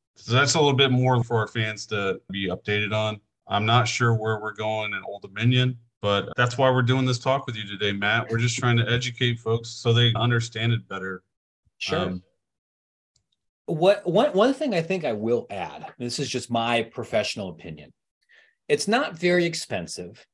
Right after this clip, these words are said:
Speaker 2: and it's not too difficult for any school to set up a school-specific N I L marketplace, right? Influencer and Open Doors operate most of these.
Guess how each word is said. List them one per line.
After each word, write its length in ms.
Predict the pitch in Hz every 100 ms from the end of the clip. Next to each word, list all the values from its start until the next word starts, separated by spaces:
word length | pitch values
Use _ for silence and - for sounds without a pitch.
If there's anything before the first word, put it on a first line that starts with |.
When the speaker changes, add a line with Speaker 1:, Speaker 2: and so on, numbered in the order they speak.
| _ -
Speaker 2:
and 100 | 131
it's 180 | 123
not 360 | 151 151 165 160
too 220 | - 190
difficult 640 | 170 131 120 113 104 95 -
for 180 | 107 110
any 200 | 131 135
school 560 | - 98 82 76 - _ _ _ _
to 140 | - 120
set 320 | - - 127
up 240 | 120 120 -
a 500 | 110 104 104 101 101 -
school-specific 920 | - - 165 156 151 139 - 131 120 117
N 160 | 107
I 120 | 104
L 120 | 95 90
marketplace, 720 | 82 80 82 87 85 - -
right? 180 | 92 92
Influencer 640 | 135 156 147 143 127 139
and 100 | 113
Open 300 | 110 107 110
Doors 500 | 101 101 101 - - _ _ _ _
operate 580 | - 113 113 113 104 101
most 380 | 101 107 110 -
of 160 | 104 85
these. 460 | 82 78 - -